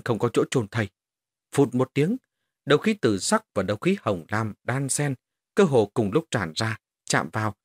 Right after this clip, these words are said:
rồi trách ra ngay. Vào lúc chỉ trường đôi bên chạm vào nhau, điểm chạm làm trung tâm, mặt đất hiện ra từng vết nứt. Ngay lập tức, một trận cuồng phong thổi ra. Kẹt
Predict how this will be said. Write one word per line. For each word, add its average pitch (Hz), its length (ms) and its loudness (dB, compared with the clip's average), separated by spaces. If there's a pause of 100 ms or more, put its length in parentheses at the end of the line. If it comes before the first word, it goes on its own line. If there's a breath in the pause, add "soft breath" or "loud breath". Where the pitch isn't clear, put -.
rồi 110 320 2
trách 220 200 -2
ra 117 160 -4
ngay. 110 180 -2 (1400)
Vào 143 320 4
lúc 202 220 2 (240)
chỉ 107 140 0
trường 92 280 -2
đôi 107 120 0
bên 98 180 -2
chạm 98 220 -4
vào 78 120 -6
nhau, 110 240 -4 (420)
điểm 117 220 2
chạm 110 300 -4
làm 110 160 -2
trung 170 180 -2
tâm, 165 220 0 (360)
mặt 117 100 2
đất 113 140 0 (100)
hiện 87 180 0
ra 90 300 -6
từng 80 260 -2
vết 139 160 -4
nứt. 202 140 0 (540)
Ngay 190 120 4
lập - 180 0
tức, 220 140 0 (320)
một 127 120 2
trận 113 180 0
cuồng 95 240 0
phong 101 240 -4
thổi 92 240 -2
ra. 120 280 -4 (640)
Kẹt 107 160 0